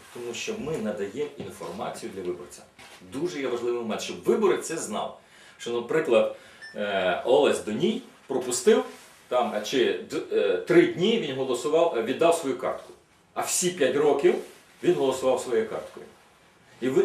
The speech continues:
і, і повинні знати про іншого, який, в принципі, не з'являвся в парламенті і голосували п'ять років без нього. Тобто ми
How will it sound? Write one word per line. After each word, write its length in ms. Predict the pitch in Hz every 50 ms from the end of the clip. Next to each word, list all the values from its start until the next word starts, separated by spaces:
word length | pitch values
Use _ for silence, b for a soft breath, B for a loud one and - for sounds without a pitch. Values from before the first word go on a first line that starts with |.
| -
і, 40 | 139 139 175 180 190 175 143 147
і 40 | 160
повинні 400 | - 170 175 202 233 254 262 240
знати 320 | 214 214 214 214 214 220
про 180 | 214 226 240 233
іншого, 520 | 220 214 214 202 - - 170 160 160 156 B B B B - -
який, 240 | 147 147 190 196 185
в 140 | 185 190
принципі, 440 | - 202 208 208 - - - 175 165
не 120 | 151 147 139
з'являвся 800 | - 135 139 127 127 131 131 123 - - - 127 113 110 107
в 180 | 104 - - -
парламенті 460 | 135 131 139 160 180 185 156 120 127
і 80 | 127 123
голосували 600 | 120 120 117 127 123 - 143 139 147 143 127 120
п'ять 240 | - 135 120 110
років 440 | 117 127 120 120 120 107 98 98 92 90
без 200 | 101 98 92 95
нього. 240 | 82 73 76 - - - _ _ _ - - - - -
Тобто 260 | 160 - - 139 131
ми 320 | 151 180 240 302 330 339